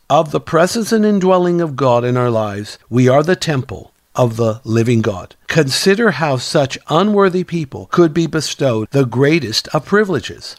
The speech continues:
So how should we respond? Since the holy creator of the universe has chosen to dwell with us, we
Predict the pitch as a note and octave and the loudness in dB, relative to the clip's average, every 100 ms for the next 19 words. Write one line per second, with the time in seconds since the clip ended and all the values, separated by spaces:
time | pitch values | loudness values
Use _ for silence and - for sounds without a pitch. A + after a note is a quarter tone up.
0 | _ - C#3+ G#2+ - A#2 C#3 - D#3 E3+ | _ 0 0 0 -2 0 0 0 -2 -2
1 | F3 F3+ - G3 F3 - - - - A3 | 0 0 0 2 2 -2 -12 -8 0 2
2 | B3 - F3 D#3 F3 F3+ F#3 D3 - C#3 | 2 0 0 0 2 2 2 0 -2 0
3 | C3+ E3 G#3 G#3+ F3+ D#3+ D3 A2+ A2 - | 2 2 2 0 2 4 2 2 -4 -6
4 | B2 - - - E3+ A3 G#3+ A3 G#3 D#3 | -6 -6 -4 2 2 4 2 2 0 0
5 | D#3 D#3 D3+ D3+ B2+ C#3+ C3+ - - A#2 | 2 4 4 0 -2 0 0 -2 -2 -2
6 | - - - A#2 E3+ G#3+ G2+ F2+ | -2 -8 -8 0 4 4 2 -6